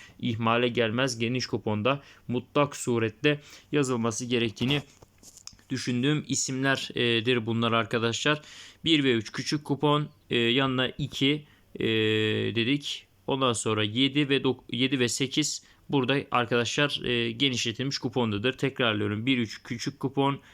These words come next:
yanına iki, yedi, sekiz geniş kupon olur diyorum burası için. Geçelim yedinci koşuya arkadaşlar. Altı safkan start alıyor. Şart beş dişi bir mücadele. Dört yukarı İngilizler bin dokuz yüz mesafe kum piste çıkacaklar.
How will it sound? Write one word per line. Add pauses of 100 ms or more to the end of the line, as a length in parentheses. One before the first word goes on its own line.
(120)
yanına
iki,
yedi,
sekiz
geniş
kupon (100)
olur
diyorum
burası
için. (640)
Geçelim
yedinci
koşuya
arkadaşlar.
Altı
safkan
start
alıyor.
Şart
beş
dişi
bir
mücadele.
Dört
yukarı
İngilizler
bin
dokuz
yüz
mesafe
kum
piste
çıkacaklar.